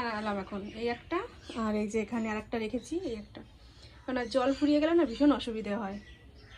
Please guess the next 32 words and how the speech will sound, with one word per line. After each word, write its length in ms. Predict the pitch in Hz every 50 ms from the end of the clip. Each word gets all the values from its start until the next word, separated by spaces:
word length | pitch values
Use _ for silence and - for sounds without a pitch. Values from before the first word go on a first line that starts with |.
| - - - - - - -
এই 80 | 392 330
জামা 200 | 330 320 320 339 339
কাপড় 200 | 339 339 381 - -
ধুয়ে 180 | 370 330 320
নিয়ে 160 | 320 359 370 381 392
আসলাম, 240 | 381 381 359 392 440 - - - - - - -
এক 100 | - - 311 311
একদিন 180 | 294 285 370 339
এক 120 | 339 381 370
একটা 180 | - - 359 359 440 427 - - - - - - - - - - 311
ড্রেস 220 | 302 302 302 311 - -
পরে 200 | - 349 330 330 320 320 320
এক 60 | 320 320
এক 60 | 311
জায়গায় 220 | 311 339 339 339 320
যেতে 180 | 320 302 - -
হচ্ছে, 200 | - 320 - - 311
মানে, 140 | 311 302 294 -
প্রতিদিনই 440 | 330 320 359 359 359 359 392 415 415 403 370 - - - - - - -
কোনো 160 | - 311 330
না 100 | 339 339 339
কোনো 120 | 349 339 339 320
জায়গায় 220 | 330 320 320 320 320 285
যাওয়ার 200 | 285 285 302 294
প্রোগ্রাম 300 | - 302 294 302 311 311 311 294
রয়েছে, 280 | 285 285 285 - 320 339 330 - - -
তাই 140 | - - -
দেখো 200 | - - - 339 359 294 269
এক 60 | 269
বালতি 240 | 277 277 311 320 330 311
হয়ে 140 | 254 254 247 254
গেছে। 180 | 247 - -